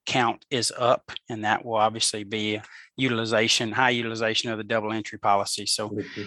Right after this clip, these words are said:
Speaker 1: I'm very interested to see how that works out here in the East Coast, uh, where car counts have not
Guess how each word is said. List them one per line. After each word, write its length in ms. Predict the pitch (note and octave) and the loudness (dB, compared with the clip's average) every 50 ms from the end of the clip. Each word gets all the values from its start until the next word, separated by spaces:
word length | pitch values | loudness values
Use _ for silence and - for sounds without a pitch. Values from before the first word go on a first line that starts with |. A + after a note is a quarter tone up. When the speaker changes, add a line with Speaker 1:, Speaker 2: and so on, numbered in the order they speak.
| - - | -8 -2
Speaker 1:
I'm 220 | - A#2+ B2 A2+ A2 | 2 2 2 4 4
very 260 | B2+ C3+ C#3 C#3 C3+ | 6 8 8 8 8
interested 520 | C3 B2+ B2 B2 B2 B2 B2 A#2 - - A#2+ | 6 4 4 2 2 2 2 0 -2 -4 -2
to 60 | A2 | -2
see 180 | - - C3+ A#2+ | 0 2 2 4
how 160 | A#2 B2 A#2+ | 4 4 6
that 180 | A#2+ A#2+ A#2 | 6 4 2
works 360 | A#2+ B2 B2 A#2+ - - - B2+ | 2 0 -2 -2 -2 -2 0 2
out 240 | A#2 A2+ A#2 - - _ | 4 4 2 0 -2 _
here 340 | - B2 A#2+ B2 A#2+ A2+ A2+ | -8 -6 -4 -4 -4 -6 -4
in 160 | A#2 A#2 A2+ | -4 -4 -4
the 100 | A2+ G#2 | -2 0
East 260 | A#2+ C3+ B2+ - - - | 0 0 0 0 0 0
Coast, 420 | C3+ B2 B2 A#2 - - - - - _ _ - - - - _ _ _ A#2 A#2+ | 0 0 0 0 -2 -4 -4 -10 -12 _ _ -20 -20 -20 -20 _ _ _ -6 -4
uh, 80 | A#2+ | -4
where 240 | A#2 A2+ A#2+ A#2+ A#2+ | -2 2 4 4 4
car 280 | - - - D#3 F3 F#3 | 4 4 6 6 6 8
counts 420 | - F#3 F3+ F3 F3 - - - | 8 6 6 6 6 4 2 2
have 160 | - C#3+ B2 | 2 2 2
not 340 | B2+ C#3 C#3 C#3+ D3 C3+ - | 2 4 4 6 6 4 2